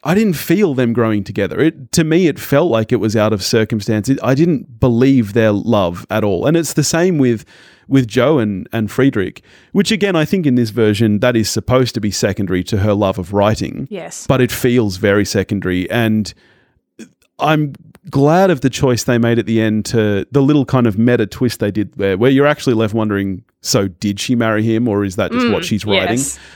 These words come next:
Speaker 1: I'm glad they did that because without that, I would not have believed, like, why would she marry him? There's no, there's no relationship between the two of them. We haven't seen anything build between them, so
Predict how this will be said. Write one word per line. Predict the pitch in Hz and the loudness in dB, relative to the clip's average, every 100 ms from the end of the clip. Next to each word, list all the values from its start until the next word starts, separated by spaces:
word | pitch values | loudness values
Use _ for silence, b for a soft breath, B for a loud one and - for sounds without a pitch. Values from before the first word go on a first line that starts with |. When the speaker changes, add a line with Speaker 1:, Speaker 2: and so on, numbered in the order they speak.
| B B | B B
Speaker 1:
I'm | 127 135 | -2 0
glad | 123 120 135 131 | 2 2 2 2
they | 135 | 0
did | 131 127 | 0 0
that | 120 139 | 0 0
because | 127 151 120 | 0 0 2
without | 131 127 139 135 | 2 4 2 2
that, | 113 135 160 | 2 2 0
I | 113 120 | 0 0
would | 113 117 | 2 2
not | 117 113 | 2 2
have | 104 107 | 2 2
believed, | 107 104 104 - | 2 4 2 -2
like, | - 120 104 | -2 -2 2
why | 110 110 | 2 2
would | 107 107 | 2 0
she | - | -2
marry | 104 90 95 | -2 0 -2
him? | 95 85 | -2 -4
There's | 113 120 107 | 0 0 2
no, | 120 120 131 | 2 4 2
there's | 131 123 | 2 2
no | 127 113 139 | 2 2 2
relationship | 117 95 104 127 104 107 90 | 2 2 0 0 -2 -4 -6
between | 95 101 92 | -4 -4 -4
the | 87 | -4
two | 104 | -4
of | 104 | -4
them. | 101 107 | -2 0
We | 113 | 2
haven't | 127 98 | 2 -2
seen | - 110 120 | -2 0 2
anything | 101 98 98 92 | 0 0 -2 -4
build | 92 110 - | -2 -4 -6
between | - 101 98 | -6 -6 -6
them, | 95 | -8
so | 98 - 90 90 | -8 -4 -2 -2